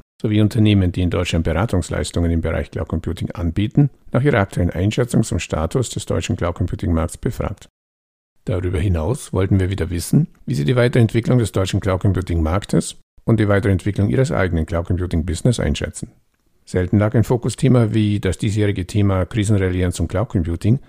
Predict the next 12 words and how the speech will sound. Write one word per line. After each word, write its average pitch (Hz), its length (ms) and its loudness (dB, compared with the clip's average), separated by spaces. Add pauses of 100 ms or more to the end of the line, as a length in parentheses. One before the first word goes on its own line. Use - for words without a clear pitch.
(200)
mehr - 220 0
auf - 160 0
der 104 160 2
Hand. 73 220 -2 (640)
Ukraine-Krieg, 101 760 0
Energiekrise, 101 880 -2 (220)
Unterbrechen 95 500 0
von 82 160 -2
Lieferketten, 110 560 -2
Inflation 90 600 -2
und 82 120 -2
Rezessionsängste, 110 960 -2